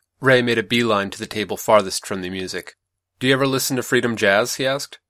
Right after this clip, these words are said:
She seemed to be listening for a moment. The bass line and melody went down smooth, while the improvisational tangents created a mood of intelligent contemplation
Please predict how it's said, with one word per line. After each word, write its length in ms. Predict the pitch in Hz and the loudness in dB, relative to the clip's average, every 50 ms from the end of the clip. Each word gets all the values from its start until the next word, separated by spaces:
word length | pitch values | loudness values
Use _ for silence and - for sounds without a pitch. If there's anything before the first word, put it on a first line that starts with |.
| _ _ _ - | _ _ _ -6
She 120 | - - | -4 -2
seemed 220 | 139 - 160 156 147 | 0 2 2 2 2
to 60 | 139 | 2
be 100 | 131 127 | 2 2
listening 400 | 120 123 123 - - 117 107 107 | 2 2 2 0 0 -2 -4 -4
for 160 | - - 104 | -4 -4 -4
a 40 | 101 | -2
moment. 340 | 101 101 101 98 98 95 - _ _ _ _ | 0 -2 -2 -2 -4 -8 -10 _ _ _ _
The 100 | - 127 | -6 0
bass 260 | 120 127 123 120 - - | 4 4 4 4 4 2
line 240 | 131 117 113 113 | 4 4 4 4
and 140 | 107 107 107 | 2 0 0
melody 360 | 110 110 110 110 104 104 101 | 2 2 2 2 2 0 -2
went 200 | 98 104 107 107 | -2 -2 -4 -2
down 220 | 101 101 95 95 92 | 0 -2 -2 -2 -2
smooth, 500 | - - 120 110 107 101 95 95 95 - - _ _ | -6 -6 -4 -4 -4 -4 -4 -6 -8 -12 -16 _ _
while 160 | - 135 135 | 4 4 4
the 140 | 131 139 143 | 4 4 0
improvisational 840 | 139 139 - 143 139 131 131 113 123 127 131 123 - 120 107 98 95 | 0 2 2 2 4 4 2 0 0 0 0 -2 -4 -4 -4 -4 -4
tangents 600 | - - 123 117 117 110 101 95 92 90 - - | -4 -2 -2 -2 -2 -2 -4 -6 -8 -8 -10 -10
created 400 | - - 127 117 110 113 104 110 | -4 -2 -2 -2 -2 -2 -4 -4
a 40 | 107 | -4
mood 300 | 107 113 113 110 107 107 | -2 -2 -2 -2 -2 -2
of 80 | 104 | -4
intelligent 560 | 107 104 98 - 110 110 110 104 104 107 110 | -6 -6 -4 -2 -2 -2 -2 -2 -4 -10 -10
contemplation 800 | - - 104 104 - 104 101 - - 113 104 - - 92 85 82 | -6 -6 -6 -6 -6 -10 -10 -4 -4 -4 -4 -4 -6 -8 -10 -12